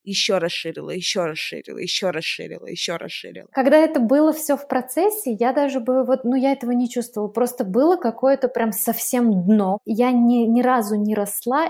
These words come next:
Speaker 2: из состояния «Эгегей, у меня всё классно и хорошо». <laughs> Как ни крути, да? Когда какой-то вот кризис вот прижало, вот прям совсем прижало, и всё вот прям сложно, плохо,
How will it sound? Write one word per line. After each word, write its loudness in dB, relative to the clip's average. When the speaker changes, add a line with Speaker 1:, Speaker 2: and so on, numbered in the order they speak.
Speaker 2:
из -6
состояния 0
«Эгегей, 2
у -6
меня -6
всё 0
классно 4
и 4
хорошо». -4
<laughs> 0
Как 4
ни 6
крути, 2
да? 4
Когда 2
какой-то 2
вот -4
кризис 4
вот -2
прижало, 4
вот -2
прям 4
совсем 2
прижало, 0
и 0
всё -4
вот -6
прям -6
сложно, -2
плохо, -2